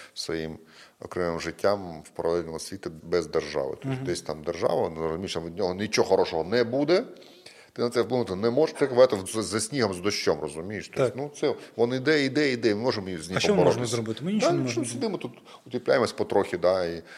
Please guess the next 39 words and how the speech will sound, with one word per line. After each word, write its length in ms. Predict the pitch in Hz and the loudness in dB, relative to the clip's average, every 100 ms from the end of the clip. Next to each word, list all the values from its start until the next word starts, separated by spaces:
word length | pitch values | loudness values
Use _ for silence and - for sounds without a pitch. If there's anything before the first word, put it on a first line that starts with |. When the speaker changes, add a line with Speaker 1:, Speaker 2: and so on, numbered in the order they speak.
| - - | -20 -6
Speaker 1:
кажуть, 220 | - 101 95 | 0 0 0
«Вийдете, 360 | 160 170 127 | -2 0 -2
вичистите 480 | 107 117 156 123 104 | -4 -4 -6 -8 -10
сніг». 240 | - 104 | -10 -8
Та 140 | - 107 | -2 -2
ну 100 | 143 | -2
навіщо 400 | 139 143 123 104 | -2 -2 -2 -2
він 80 | 92 | -4
ще 300 | - - 117 | -2 4 4
раз 200 | 98 92 | 4 2
нападе? 320 | 95 90 82 90 | 6 6 4 -4
Не, 160 | 87 87 - | -6 -10 -8
це, 60 | 92 92 | -8 -2
ми 100 | 110 | -2
ж 60 | 123 | 0
не 60 | |
можемо 320 | 127 135 107 98 | 2 2 2 -2
ці 140 | 104 | -4
виступ-, 340 | 98 - 107 - 98 | -4 -6 -10 -12 -12
ні, 120 | 117 | -8
ні, 300 | 107 90 85 | -6 -6 -6
ні. 40 | - - - - | -10 -14 -20 -10
Це 120 | - - - | -10 -10 -8
те 140 | - 139 | -4 -2
ж 100 | - | 4
саме, 280 | 127 117 98 - - | 4 4 -2 -6 -10
саме 180 | - 104 | -2 0
до 80 | 98 | 0
держави. 400 | 95 92 87 73 | 0 4 4 4
Десь 160 | 117 123 | 2 4
там 160 | 107 98 | 2 2
високо, 460 | 107 107 101 156 | -2 -2 2 2
хтось 400 | 135 - 120 120 | 2 -2 0 0
там 240 | - 87 87 | 0 -2 -2
вирішує, 460 | 98 117 - 80 - | -4 -4 -4 -8 -8
це 180 | - 90 | -8 -6
нас 220 | 78 - | -6 -6
не 60 | |
касається. 500 | - 76 - - - | -10 -10 -10 -12 -16